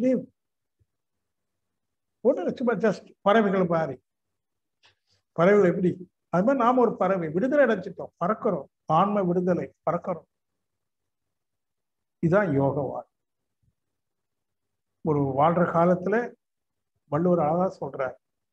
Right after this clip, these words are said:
"வையத்துள் வாழ்வாங்கு வாழ்வானை வானுரையும் தெய்வத்துள் வைக்கப்படும்."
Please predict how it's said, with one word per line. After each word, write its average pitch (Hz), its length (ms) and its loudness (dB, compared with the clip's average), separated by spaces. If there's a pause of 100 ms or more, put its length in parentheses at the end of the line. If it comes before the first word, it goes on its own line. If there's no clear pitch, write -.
(540)
"வையத்துள் 185 800 2 (160)
வாழ்வாங்கு 180 720 4 (100)
வாழ்வானை 165 640 0 (920)
வானுரையும் 226 800 4 (100)
தெய்வத்துள் 202 600 0 (100)
வைக்கப்படும்." 170 760 -6